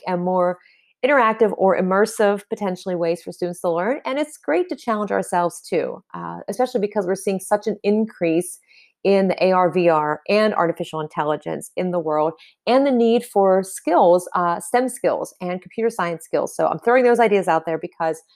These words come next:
for me, I've been working on a coding program, and I'm trying to find some other areas to build my skills in over this summer. But just because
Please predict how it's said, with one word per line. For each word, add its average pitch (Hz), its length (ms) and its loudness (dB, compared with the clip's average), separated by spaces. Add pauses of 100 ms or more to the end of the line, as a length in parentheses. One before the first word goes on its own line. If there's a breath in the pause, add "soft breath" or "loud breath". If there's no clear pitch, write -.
(240 soft breath)
for 196 120 0
me, 233 300 6
I've 180 180 -2
been 180 140 0
working 175 320 0
on 160 100 -4
a 165 60 -8
coding 269 340 -2
program, 208 560 -4 (460)
and 180 200 -2
I'm 175 80 -4
trying 196 280 0
to 214 60 -2
find 185 260 -4
some 165 180 -10
other 190 260 0
areas 180 500 2
to 165 140 -4 (120)
build 202 260 4
my 185 100 -4
skills 175 380 0
in 175 160 -4
over 233 300 2
this 180 200 -4
summer. 156 460 -2 (460 soft breath)
But 180 240 4 (760)
just 262 160 4
because 226 720 0